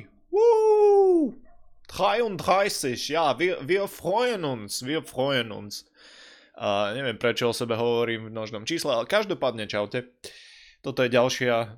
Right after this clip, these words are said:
dávka, ehm, trieskania o metale, ktorú robím od srdiečka, lebo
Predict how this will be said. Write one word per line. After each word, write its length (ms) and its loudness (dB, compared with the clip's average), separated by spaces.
dávka, 800 0
ehm, 640 -6
trieskania 720 -2
o 320 -4
metale, 560 0
ktorú 320 -2
robím 320 -2
od 160 -4
srdiečka, 640 0
lebo 400 -6